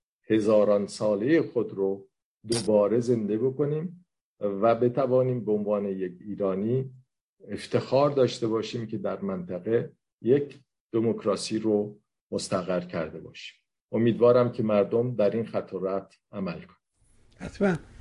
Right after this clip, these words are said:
Speaker 2: ممنونم از شما، سپاسگزارم. حالا که صحبت به اینجا رسید، به عنوان پرسش آخر از شما پرسم، نظر شما رو بپرسیم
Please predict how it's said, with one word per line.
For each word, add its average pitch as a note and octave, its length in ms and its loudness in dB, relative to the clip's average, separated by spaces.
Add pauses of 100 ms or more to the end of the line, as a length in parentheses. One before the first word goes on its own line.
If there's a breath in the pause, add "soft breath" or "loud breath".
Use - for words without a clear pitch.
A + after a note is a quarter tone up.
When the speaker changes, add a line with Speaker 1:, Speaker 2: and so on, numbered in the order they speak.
(160)
Speaker 2:
ممنونم F#3+ 560 4
از D3+ 160 0
شما، D3 360 -6
سپاسگزارم. F3 920 0 (360 loud breath)
حالا G3+ 140 4
که A3 260 8
صحبت E3+ 500 4
به F3+ 80 2
اینجا E3+ 300 4
رسید، F#3+ 520 2
به E3+ 80 -4
عنوان E3+ 460 2 (380 loud breath)
پرسش F3 440 0
آخر F3 720 0
از - 100 -8
شما F3 280 -2
پرسم، F#3+ 440 0 (400 loud breath)
نظر E3+ 500 6
شما F3 400 4
رو F3+ 120 4
بپرسیم E3+ 540 0